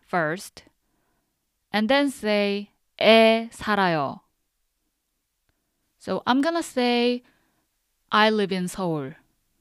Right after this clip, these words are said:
And I'm gonna repeat it three times, so listen carefully. "서울에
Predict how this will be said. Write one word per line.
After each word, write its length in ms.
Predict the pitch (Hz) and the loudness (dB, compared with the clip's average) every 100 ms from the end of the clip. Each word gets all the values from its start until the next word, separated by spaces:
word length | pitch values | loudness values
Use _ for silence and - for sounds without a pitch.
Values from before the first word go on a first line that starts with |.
| _ _ _ _ _ _ - | _ _ _ _ _ _ -6
And 220 | 180 180 | -4 -2
I'm 140 | 220 247 | 0 0
gonna 140 | 294 | -2
repeat 300 | 277 254 247 | -2 -2 -2
it 120 | 226 | -2
three 220 | 233 262 | -2 -4
times, 460 | 262 180 165 175 202 | -2 -2 -2 -2 -4
so 80 | 202 | -6
listen 340 | 190 - 196 | -6 -6 -8
carefully. 640 | 185 160 - 143 117 160 _ _ _ _ _ _ _ _ _ _ _ _ _ _ _ _ _ _ | -6 -6 -6 -8 -8 -8 _ _ _ _ _ _ _ _ _ _ _ _ _ _ _ _ _ _
"서울에 800 | - 285 285 285 285 302 320 330 | -4 2 4 4 4 4 2 -2